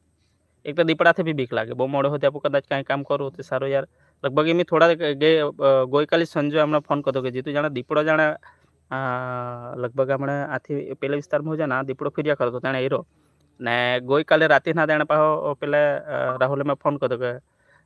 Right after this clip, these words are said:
અ, બને જાણે કે દીપડો અમારા ઘેર હેતી જાણે લગભગ હમણાં અહીંથી વાડી હોય છે ને, અ, અ, કેતનભાઈ, શંકરભાઈ ને વિનોદભાઈ ને મુકેશભાઈ ને રમણભાઈ છગનવાળા હોય છે ને,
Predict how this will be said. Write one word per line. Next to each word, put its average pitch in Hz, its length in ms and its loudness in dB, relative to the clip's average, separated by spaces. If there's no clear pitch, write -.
અ, 120 120 -4
બને 123 240 -4
જાણે 139 200 -2
કે 143 100 -4
દીપડો 131 300 2
અમારા 139 260 2
ઘેર 123 180 0
હેતી 135 220 -2
જાણે 139 300 0
લગભગ 123 280 -4
હમણાં 131 480 -4
અહીંથી 135 500 -4
વાડી 131 200 0
હોય 147 140 -4
છે 151 100 -6
ને, 143 80 -6
અ, - 260 -10
અ, 131 100 -12
કેતનભાઈ, 127 460 -2
શંકરભાઈ 123 520 -4
ને 127 80 -4
વિનોદભાઈ 127 520 -2
ને 127 120 -6
મુકેશભાઈ 127 500 -6
ને 123 100 -6
રમણભાઈ 120 340 -4
છગનવાળા 127 340 -4
હોય 139 120 -6
છે 143 100 -2
ને, 123 140 -10